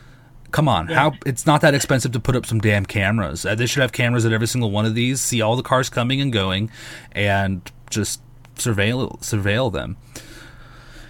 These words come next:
Speaker 1: It may come down to that point where people stand up and say, "Hey, uh, who wants to take Tuesday nights and go stay at the power station with their rifle?" You know?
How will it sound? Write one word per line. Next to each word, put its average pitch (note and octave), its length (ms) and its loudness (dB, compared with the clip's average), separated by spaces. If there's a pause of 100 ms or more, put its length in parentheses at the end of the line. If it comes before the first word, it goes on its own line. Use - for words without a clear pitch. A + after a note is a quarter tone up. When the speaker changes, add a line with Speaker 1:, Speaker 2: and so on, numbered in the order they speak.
(140)
Speaker 1:
It A#2+ 80 2
may C3+ 120 4
come D#3 180 4
down C#3+ 180 6
to C#3 60 2
that C#3 180 2
point F3+ 340 4
where A#2 300 4
people A#2 260 0
stand A#2 380 4
up G#2+ 200 6
and G#2 120 0
say, G#2 220 2
"Hey, C3+ 300 6 (220)
uh, G#2+ 360 2
who C#3+ 180 2
wants C#3+ 300 2
to B2 200 -2 (140)
take C#3+ 260 2
Tuesday C#3+ 460 2
nights C#3+ 400 4
and A#2+ 100 -2
go B2+ 220 2
stay C3 300 2
at C3 100 2
the - 60 -6
power C#3+ 260 2
station A#2+ 480 0
with A#2+ 140 -2
their B2 120 2
rifle?" A#2 480 2 (800)
You G#2+ 140 0
know? A#2 240 -2